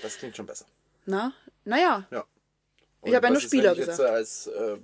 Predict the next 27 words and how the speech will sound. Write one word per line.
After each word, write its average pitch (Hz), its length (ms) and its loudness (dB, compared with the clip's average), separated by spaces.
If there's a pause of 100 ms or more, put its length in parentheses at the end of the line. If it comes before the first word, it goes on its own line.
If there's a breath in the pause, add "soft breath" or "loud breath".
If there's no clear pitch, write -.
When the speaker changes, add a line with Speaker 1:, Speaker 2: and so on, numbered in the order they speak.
(640)
Speaker 1:
sage, 113 400 -2
ich 110 220 -8
bin 113 480 -10 (1900)
Spieler 143 500 4
mit 127 200 -6
der 127 100 4
Trikotnummer 131 1040 4 (300)
dreiundsiebzig 131 880 2 (520)
Speaker 2:
Mhm. 214 200 2
Speaker 1:
und 120 520 0
ich 113 220 -4
stell 110 280 4
mich 113 180 -6
jetzt, 113 240 0
äh, 113 180 8
ganz 110 240 0
außen 107 540 0
hin 120 320 -6
oder, 107 1120 4
äh, - 60 -6
ich - 80 -12
stell 104 240 2
mich, 104 280 -4
äh, 98 360 2
im 104 100 -4
Backfield 147 480 4
hin? 165 240 -4